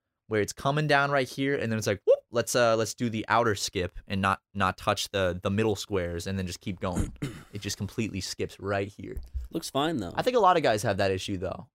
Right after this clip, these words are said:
Speaker 1: um, where it doesn't grow right here.
Speaker 2: If you're a bitch.
Speaker 1: Yeah, you know what? It means I have a low testosterone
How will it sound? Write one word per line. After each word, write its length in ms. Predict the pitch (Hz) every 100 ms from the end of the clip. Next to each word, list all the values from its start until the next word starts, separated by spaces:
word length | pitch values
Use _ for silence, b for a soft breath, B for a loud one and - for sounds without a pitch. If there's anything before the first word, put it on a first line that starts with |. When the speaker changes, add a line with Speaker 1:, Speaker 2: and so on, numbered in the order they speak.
| _
Speaker 1:
um, 360 | 101 101 92 90
where 160 | 98 104
it 60 | 101
doesn't 180 | 107 101
grow 140 | 101
right 160 | 95 98
here. 200 | 98 87
Speaker 2:
If 140 | 104
you're 180 | 104 104 - -
a 20 |
bitch. 440 | 98 110 - - - _
Speaker 1:
Yeah, 300 | 151 202 -
you 160 | 156
know 120 | 165 170
what? 180 | 175
It 60 | 156
means 180 | 165 170
I 80 | 160
have 100 | 156
a 60 |
low 180 | 151 151
testosterone 840 | 156 143 160 131 120 113 98 90